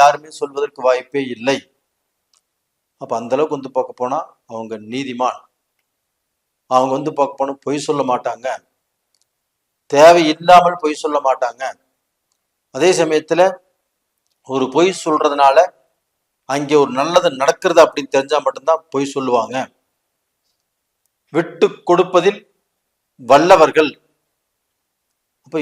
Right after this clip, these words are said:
இவ்வளவு சிறப்பம்சங்கள் இந்த மகர ராசிக்காரங்கள்கிட்ட இருக்குது. இப்படி எல்லாமே இருந்தும் அவங்களுடைய வாழ்க்கையில இன்னைக்கு ரொம்ப கஷ்டப்பட்டுட்டு இருக்கிறாங்க,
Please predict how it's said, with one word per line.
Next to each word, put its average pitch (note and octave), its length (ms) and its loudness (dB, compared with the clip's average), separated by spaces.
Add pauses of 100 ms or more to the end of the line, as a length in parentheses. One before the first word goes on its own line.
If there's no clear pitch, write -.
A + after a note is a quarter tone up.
(100)
இவ்வளவு F3 380 2 (100)
சிறப்பம்சங்கள் F3 640 -2 (1000)
இந்த C#3 200 -8
மகர D3+ 260 2
ராசிக்காரங்கள்கிட்ட B2 760 -4
இருக்குது. - 260 -18 (920)
இப்படி C#3+ 260 -2
எல்லாமே F3+ 280 4 (180)
இருந்தும் G3 400 -2 (360)
அவங்களுடைய F#3 540 2 (100)
வாழ்க்கையில E3+ 460 4 (920)
இன்னைக்கு B2 280 -14
ரொம்ப D3 260 -6 (120)
கஷ்டப்பட்டுட்டு D3 600 -6
இருக்கிறாங்க, A#2+ 380 -6